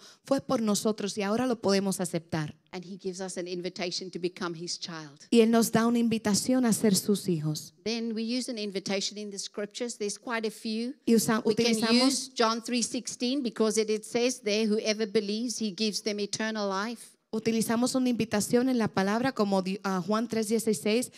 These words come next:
Speaker 1: que el que crea puede, ah, ganar la vida eterna.
Speaker 2: We can use one, John one verse twelve, "Whosoever believes in him."
Speaker 1: Juan, uh, uno doce, que el que crea en él.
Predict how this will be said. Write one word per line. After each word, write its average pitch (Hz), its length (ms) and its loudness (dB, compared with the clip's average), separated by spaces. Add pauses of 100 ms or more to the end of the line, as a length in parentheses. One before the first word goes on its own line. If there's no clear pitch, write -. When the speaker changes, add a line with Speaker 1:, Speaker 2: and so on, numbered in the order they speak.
(220)
Speaker 1:
que 220 100 2
el 208 100 2
que 208 160 0
crea 254 300 0
puede, 220 280 0 (200)
ah, 190 320 2
ganar 208 360 0
la 262 140 0
vida 208 200 4
eterna. 196 460 0 (240)
Speaker 2:
We 202 100 -2
can 214 140 -4
use 208 240 0
one, 202 300 -4
John 208 340 0
one 214 240 -2
verse 208 240 -2
twelve, 233 420 -2
"Whosoever 233 800 2
believes 196 480 -2
in 208 160 0
him." 226 380 -2 (220)
Speaker 1:
Juan, 226 400 4
uh, 220 200 2
uno 247 280 6
doce, 247 340 2
que 202 100 0
el 185 120 0
que - 240 -2
crea 262 520 4
en 180 140 0
él. 208 320 -2